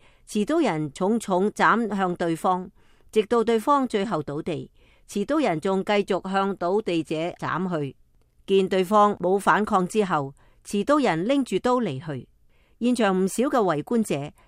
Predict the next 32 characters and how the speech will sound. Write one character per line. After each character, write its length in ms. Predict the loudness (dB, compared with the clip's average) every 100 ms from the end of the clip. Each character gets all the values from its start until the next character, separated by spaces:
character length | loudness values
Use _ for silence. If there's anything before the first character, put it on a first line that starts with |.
| _
有 180 | 0 2
人 180 | 2 0
拍 180 | -2
攝、 300 | -2 -2 -2 -2 _ _ -2
外 200 | 2 2
傳 220 | 0 -2
畫 200 | 0 0
面， 300 | 0 -2 -6 -12 _ _ -4
忠 180 | 0 0
實 180 | 0 0
記 160 | 0
錄 120 | 0 0
咗 300 | 0 2 0
呢 140 | 0
一 120 | -2
次 220 | 0 -2
街 240 | 0 -2 -2
頭 200 | -6 -6
血 100 | -8
腥 280 | -6 -6 -6
事 200 | -8 -8
件。 320 | -8 -8 -10 _ _ _ _ -2
有 180 | 0 2
人 180 | 0 -2
近 180 | -2
在 180 | -2 -4
咫 240 | -4 -6 -4
尺 240 | -4 -4 -8 -20 -20 _
觀 240 | 0 0
看、 300 | 0 -2 -4 -12 _ _ _ -16
閃 320 | -4 -2 -2
躲， 300 | -4 -6